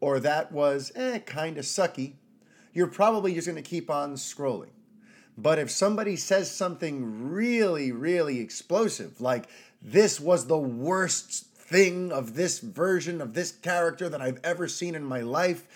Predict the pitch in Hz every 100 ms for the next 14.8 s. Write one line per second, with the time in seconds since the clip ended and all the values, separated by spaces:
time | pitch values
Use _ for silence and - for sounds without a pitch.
0 | - - 127 127 113 - 190 190 - -
1 | 151 190 170 147 175 180 160 139 190 175
2 | 170 131 156 135 120 113 226 180 135 208
3 | - _ _ _ _ _ _ 123 220 277
4 | 226 156 127 113 117 113 113 101 - -
5 | 120 95 - - _ _ _ _ _ _
6 | 135 143 147 147 135 127 113 - _ 107
7 | 113 - 127 147 160 185 180 202 233 240
8 | 135 127 107 127 127 107 107 156 190 226
9 | 220 - - - - 190 226 180 196 -
10 | _ _ - 151 147 151 185 240 220 131
11 | 131 160 - 156 - - - 143 160 139
12 | 117 180 196 170 - - 165 165 151 135
13 | - 185 202 139 127 110 - 110 110 110
14 | 147 - 139 143 113 131 131 120